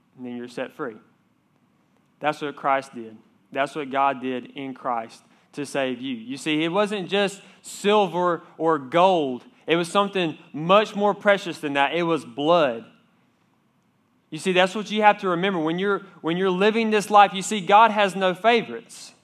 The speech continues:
So it says in the beginning, God has no favorites. The, the Father whom you pray to has no favorites, and he will judge or reward you according to what you do.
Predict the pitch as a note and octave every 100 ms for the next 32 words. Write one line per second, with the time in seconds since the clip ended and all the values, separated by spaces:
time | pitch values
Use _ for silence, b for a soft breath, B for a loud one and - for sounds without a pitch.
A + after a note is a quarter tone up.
0 | _ _ - F#3 F3 G3+ G3 D#3+ E3+ D#3
1 | C#3+ G3 E3+ B2 A#2 b b E3 F#3 G3
2 | G3 F#3+ F#3+ F3 G#3 G#3 D#3 D3+ D3+ C#3+
3 | D3+ - F#3+ G#3 G3 F#3+ F#3 G3 G3 G#3
4 | G#3 A3+ G#3+ B B F#3+ G3+ G3 G3 G#3+
5 | G#3+ E3+ E3 D#3 A#3 G#3+ F3 C3 F#3 B3
6 | A#3+ A3 F#3+ F3+ F3+ F#3+ C4 B3+ D#3+ D#3+
7 | D#3 D3+ F#3+ F#3+ F3+ E3+ F3+ F#3 F3 F3+
8 | D#3 G3 F#3